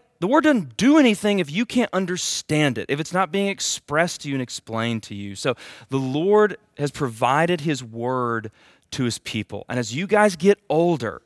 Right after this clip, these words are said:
please, please, please do not check out of church because you think all you need is your Bible.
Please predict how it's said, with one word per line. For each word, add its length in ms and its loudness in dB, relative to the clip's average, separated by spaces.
please, 520 2
please, 500 2
please 920 2
do 240 2
not 360 4
check 360 0
out 180 4
of 140 -2
church 600 -2
because 380 -4
you 120 -6
think 360 -4
all 240 2
you 220 -6
need 380 -2
is 200 -4
your 240 0
Bible. 520 -2